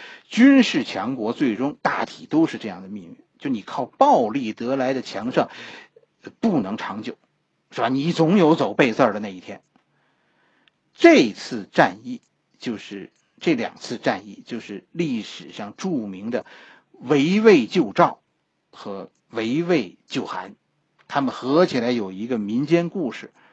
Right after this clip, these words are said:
叫孙庞斗智，孙膑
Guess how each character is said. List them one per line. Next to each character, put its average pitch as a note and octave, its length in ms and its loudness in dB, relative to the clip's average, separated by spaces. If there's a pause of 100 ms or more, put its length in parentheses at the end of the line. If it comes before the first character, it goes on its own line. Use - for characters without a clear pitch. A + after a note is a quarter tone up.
(180)
叫 G2+ 220 -6 (280)
孙 C3+ 520 -2
庞 G2 340 -8 (220)
斗 A2 200 -6
智， A2 200 -14 (880)
孙 A3 400 6
膑 G3+ 220 4